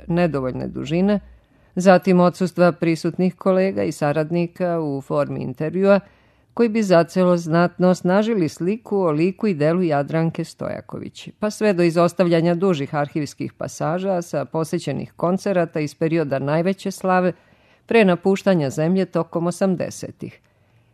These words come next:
U pitanju je solidno, iako ne i odlično, ostvarenje koje će privući pažnju pre svega brojnih ljubitelja ove kantautorke,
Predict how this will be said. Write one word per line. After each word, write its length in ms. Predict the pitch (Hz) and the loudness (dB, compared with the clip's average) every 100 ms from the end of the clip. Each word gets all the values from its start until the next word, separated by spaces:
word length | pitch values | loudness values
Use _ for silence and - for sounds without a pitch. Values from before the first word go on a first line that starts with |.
| _ - | _ -8
U 80 | |
pitanju 380 | 202 254 254 220 | -4 0 4 6
je 100 | 185 | 4
solidno, 680 | - 190 180 175 165 185 180 | 6 6 6 4 4 4 6
iako 400 | 175 165 - 165 | 4 2 0 -4
ne 200 | 151 135 | -4 -4
i 60 | |
odlično, 520 | 135 143 170 170 196 190 | -2 -2 -4 -4 -4 -4
ostvarenje 580 | - 196 190 196 202 | -4 -4 -2 -2 -4
koje 180 | 190 190 | -2 -2
će 160 | 185 180 | -2 -4
privući 460 | 185 190 185 190 | 0 0 0 -2
pažnju 420 | - 175 170 165 160 | 0 4 4 2 0
pre 220 | 190 180 | 0 0
svega 300 | 170 156 156 | 0 0 0
brojnih 440 | 151 156 151 - | 0 0 0 -2
ljubitelja 520 | 180 196 190 131 131 | -2 -2 -4 -4 -2
ove 180 | 131 127 | -2 -4
kantautorke, 880 | - 151 151 175 175 170 165 - 160 | -4 -4 -2 -2 -2 -2 -4 -2 -4